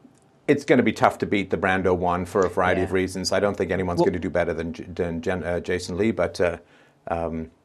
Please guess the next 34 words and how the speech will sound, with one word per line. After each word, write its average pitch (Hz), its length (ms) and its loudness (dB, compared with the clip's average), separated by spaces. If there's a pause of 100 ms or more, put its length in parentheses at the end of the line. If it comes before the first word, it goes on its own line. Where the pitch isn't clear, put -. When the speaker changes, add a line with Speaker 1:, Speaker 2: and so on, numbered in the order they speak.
(100)
Speaker 1:
Vivien 127 280 6
Leigh, 90 140 2
sorry. 90 260 2 (380)
Uh, 113 140 6
but, 127 340 4
uh, 120 200 6
I 139 80 6
really, 180 280 6
really 147 180 4
thank 147 300 0
you 131 80 4
for 127 160 0
your 127 120 4
time. 151 280 2
Just 131 400 -2
give 160 180 4
me 147 200 2
your 127 160 8
vital 131 260 4
statistics 147 540 -2
on 131 100 2
the 113 80 4
web 135 240 6
for 127 80 0
people 127 260 2
who 127 100 2
want 117 180 2
to 110 40 2
pursue 131 360 0
this 120 340 2
kind 120 180 -2
of 117 60 -2
stuff 123 300 2
more. 135 260 0